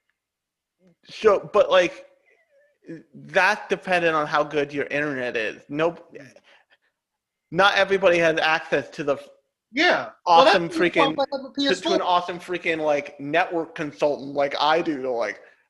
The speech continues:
Speaker 1: be
Speaker 2: Right.
Speaker 1: like, "Hey, man, what router we get to have the best fucking internet?" And he's like, "This one.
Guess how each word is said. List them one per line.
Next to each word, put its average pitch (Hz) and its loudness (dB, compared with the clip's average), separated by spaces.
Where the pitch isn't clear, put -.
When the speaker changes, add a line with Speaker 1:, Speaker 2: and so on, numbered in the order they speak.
Speaker 1:
be 160 0
Speaker 2:
Right. 151 2
Speaker 1:
like, 139 -6
"Hey, 175 4
man, 160 2
what 185 4
router 165 6
we 156 -2
get 143 0
to 143 0
have 147 0
the 127 -4
best 143 2
fucking 143 -2
internet?" 143 -2
And 143 -8
he's 135 -10
like, 110 -6
"This 135 -6
one. 101 -6